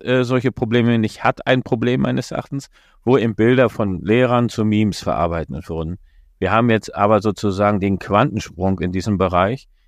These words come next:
Ich nehme ein Foto einer Kollegin und mache daraus einen pornografischen Film. Also wir haben das gerade bei der Schauspielerin Colin Ulm Fernandes erlebt, von der solche Bilder erstellt wurden. Die hat sie auch öffentlich gemacht, hat dagegen protestiert oder auch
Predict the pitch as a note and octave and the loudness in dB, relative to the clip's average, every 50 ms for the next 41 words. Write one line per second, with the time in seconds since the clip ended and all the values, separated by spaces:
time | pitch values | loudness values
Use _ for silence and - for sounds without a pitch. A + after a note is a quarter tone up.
0 | _ - - F#2 G#2+ A2 A2 A2 G#2+ F2 F#2+ G2 - - A2+ B2+ C#3 C3 C3+ F#2+ | _ -14 -8 -2 0 2 2 4 2 2 2 0 0 0 2 2 2 2 0 0
1 | F2+ G#2 G#2+ F#2+ - - - G2 G2 G2+ G#2+ A2+ A#2+ A2+ G2 E2 F2 D#2+ E2 F2+ | 0 0 0 0 -2 -2 -2 0 2 2 2 2 0 0 0 -2 -2 0 0 -2
2 | F#2 - G2 F2 F#2 E2 F2 E2+ F2+ F#2+ - - _ _ - - G2 G2 F#2+ F2+ | 0 0 -2 -2 -2 -2 0 -2 -2 -2 -4 -8 _ _ -6 -2 0 0 0 0
3 | - G2+ F#2+ F#2 G2 F2+ E2 F2 E2+ F2 E2+ G2 E2+ F2+ F2 - - F#2 F2+ F2+ | 0 0 0 0 0 0 0 0 -2 -2 -2 -2 -6 -6 -6 -6 -4 -4 -4 -4
4 | E2 D2+ D2+ C#2+ F2 F2 F2 F#2 G2 G#2 A2 G2+ - - - - G2+ G2+ G2+ F#2+ | -4 -4 -6 -6 -4 -2 0 2 2 2 2 0 -2 -4 -2 0 2 2 2 0
5 | F2 G#2 G2+ F#2+ G2+ F#2+ F#2+ F2 - - G#2+ G#2 - - - G#2 G2+ G#2 G2 F#2 | 0 0 0 0 2 0 0 0 -2 0 -2 -2 0 0 -4 -2 -2 0 -2 -2
6 | - G#2+ G#2 G#2 G#2 G2+ F#2+ G2 G2 - _ _ _ _ _ _ - B2 B2 A2+ | -2 -2 0 0 2 0 0 -2 -6 -10 _ _ _ _ _ _ 2 2 4 4
7 | A2+ G#2 - A2 G2 G2+ A2+ C3 D3 D#3+ D#3 C#3 - - - C#3 C#3 C#3 C#3+ C#3+ | 4 2 0 0 0 2 2 2 2 2 0 0 -2 -2 -2 0 0 2 2 0
8 | - _ _ - A#2+ G#2+ F#2+ F#2+ G2 A2 G#2+ G2 G#2 G2+ A2+ A#2 - - A2+ A2 | -2 _ _ -2 0 0 2 2 2 2 2 2 2 2 2 2 2 2 2 2
9 | G#2+ F#2+ - - G#2+ G#2+ G#2 G2 D2+ F2 - - - C3 C#3 - - C3+ B2+ A2 | 2 0 0 0 2 2 4 2 2 0 -2 0 0 0 0 0 0 -2 -2 0
10 | G2+ G#2+ G2+ - - G2+ F2+ - - - A2+ - D#3+ D3 D3+ C#3+ - - - C3+ | 0 0 -2 0 0 -2 -2 0 0 -2 0 0 0 0 0 -4 -4 -4 -4 -2
11 | C3+ B2+ B2 - - - G2 - - F#2+ F2+ G#2 G2+ G2 - - G#2+ G#2 - F2+ | -2 -2 -2 -4 -2 -6 -4 -2 -2 -2 -2 0 -2 -2 -2 0 -2 0 0 -2
12 | - - _ - C3+ D3 D3+ D#3 - - - - G2+ G2 F#2 D2+ D#2 F#2 - - | -6 -6 _ -4 -2 0 0 0 -2 -4 -8 -4 0 2 2 2 2 -2 -6 -8